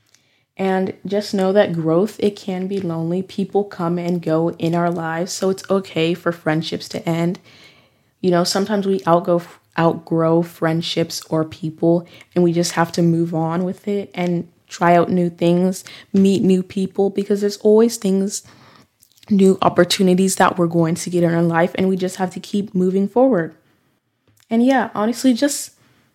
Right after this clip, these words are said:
try to get to know who you are and love who you are, love who you are becoming without the constant influence of others, without feeling like you have to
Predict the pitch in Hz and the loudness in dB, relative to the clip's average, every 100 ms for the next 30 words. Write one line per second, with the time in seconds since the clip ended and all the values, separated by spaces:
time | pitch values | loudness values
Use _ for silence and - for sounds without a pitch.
0 | _ _ _ _ _ _ - 214 240 226 | _ _ _ _ _ _ -2 2 2 2
1 | - 190 170 - 202 170 175 190 202 - | -2 -2 -2 0 0 2 4 2 0 -6
2 | _ - - 190 190 190 165 160 170 185 | _ -18 -4 0 0 0 -2 0 0 -2
3 | 175 170 165 170 - 185 175 170 175 175 | -2 0 0 0 -6 -8 -2 0 0 0
4 | 170 170 - 196 180 180 170 165 165 - | 0 -2 -2 -4 -2 -2 -2 -2 -6 -8
5 | 156 151 - 175 175 190 220 - - - | -10 -10 -6 -4 -2 -2 -4 -6 -20 -2
6 | 185 190 180 196 190 - 170 170 180 - | 0 4 4 4 -4 -4 -4 -2 -4 -2
7 | 175 170 175 175 170 170 170 165 170 180 | -4 -2 -4 -4 -6 -8 -8 -6 -6 -8
8 | 170 175 170 175 _ _ _ _ _ _ | -6 -4 -4 -6 _ _ _ _ _ _
9 | _ _ _ _ _ - 180 175 175 170 | _ _ _ _ _ 0 2 4 2 0
10 | 170 170 180 - - 170 190 | -2 -2 -4 -4 -6 -6 -6